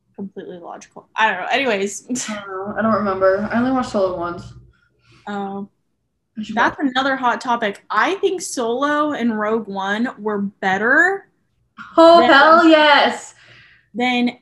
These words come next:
Speaker 1: episodes seven through nine.
Speaker 2: Oh, yeah. The Skywalker series was very iffy. I really did like the last one.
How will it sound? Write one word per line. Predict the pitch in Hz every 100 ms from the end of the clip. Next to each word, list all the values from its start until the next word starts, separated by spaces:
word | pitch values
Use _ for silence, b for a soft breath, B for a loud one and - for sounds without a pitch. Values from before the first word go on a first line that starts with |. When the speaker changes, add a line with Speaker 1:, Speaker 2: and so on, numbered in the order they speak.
| -
Speaker 1:
episodes | 226 254 262 247 233 226 - _
seven | - - 214 220
through | 214 202
nine. | 185 180 175 175 180 _ _ _ _ _
Speaker 2:
Oh, | 233 240
yeah. | 208 165 165 - - _ _
The | -
Skywalker | 226 254 254 277 330
series | 320 311 311 294
was | 220 208
very | 214 214 220 220 208 - - _ _ _ _
iffy. | 185 - - - - - b b b -
I | 262
really | 240 226 240 262 302 247
did | 240 226 220
like | 220 214
the | 220
last | 208 190 202 -
one. | 185 165